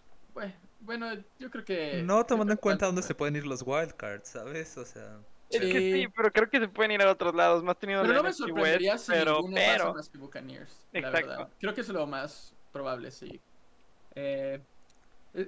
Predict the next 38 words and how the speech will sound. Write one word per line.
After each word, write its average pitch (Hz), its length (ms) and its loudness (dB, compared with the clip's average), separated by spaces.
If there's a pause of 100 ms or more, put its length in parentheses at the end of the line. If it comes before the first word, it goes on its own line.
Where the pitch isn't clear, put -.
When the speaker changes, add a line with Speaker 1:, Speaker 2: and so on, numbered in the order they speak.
Speaker 1:
Panthers 240 480 0
es 233 100 -10
que 247 100 -8
sí 247 100 -10
me 240 120 -6
gusta 226 260 -6
mucho 220 260 -8
y 226 40 -6
me 208 80 -6
emociona 175 340 -6
la 190 100 -2
ofensiva, 170 540 -6
pero 139 160 -6
como 135 220 -12
dice 143 240 -12
Cot, 143 200 -10
la, 131 240 -4
la 131 140 -8
defensiva 147 680 -4 (1000)
es 196 160 -4
joven, 208 600 -2
eh, 147 220 -10
es 151 140 -14
un 170 80 -10
nuevo 170 140 -6
sistema. 170 680 -6
La 143 160 -8
temporada 143 400 -4
pasada 147 540 -6 (320)
empezaron 151 640 -6
siendo 156 260 -10
muy 180 260 -2
malos 180 440 -4
y 151 60 -6
al 139 100 -8
final 135 260 -10
como 156 220 -12
que 131 340 -10